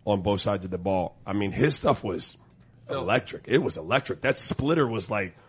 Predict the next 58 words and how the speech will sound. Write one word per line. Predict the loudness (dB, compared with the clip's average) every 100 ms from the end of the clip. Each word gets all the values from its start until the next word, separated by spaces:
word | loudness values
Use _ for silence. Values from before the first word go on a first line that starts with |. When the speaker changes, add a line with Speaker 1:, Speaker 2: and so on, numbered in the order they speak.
| -10 -2
Speaker 1:
that | -2
splitter | -2 -2 -2 -2
was | -4 -8
just | -10 -10 -12 -6
diving | 0 4 6 4 0
Speaker 2:
Look | -2
Speaker 1:
at | 0
Speaker 2:
at |
Speaker 1:
people. | 4 6 6
Speaker 2:
you, | 6
breaking | 4 6
Speaker 1:
No, | 8
Speaker 2:
down | 8 6 6
the |
Speaker 1:
real | 6 6
Speaker 2:
splitter. | 10 10
Speaker 1:
talk. | 10 6 2
That | 0 0
thing | -2
was, | -2 -2 -10 _ _ -20 _ _ _ _ -8
if | 0
I | 2
saw | 2 2
that | 0 -2
ball, | -4
first | -4 -2
of | -2
all, |
I, | -2 0
I | 0
couldn't | 2 0 -2 -6 -2
diagnose | 0 0 -2 -2
as | -2 -2
a |
hitter | 0 2 2
what | 0 -2
ball | 0 0 2
it |
was. | 4 4 4
Like, | 0
I | 0
wasn't | 0 -2 -4
a |
good | -6 -6
baseball | -6 -6 -6
player | -4 -4
like | -2
that. | 0 0 -2 -20 -6 -2 -2 -4 2
But | 2 2 -4 -14 -10
some | 0 2
of | 2
that |
stuff | 0 -4
looks, | -6 -6
like, | -6
impossible | -4 -2 -2 -2 -4
to | 2
hit. | 2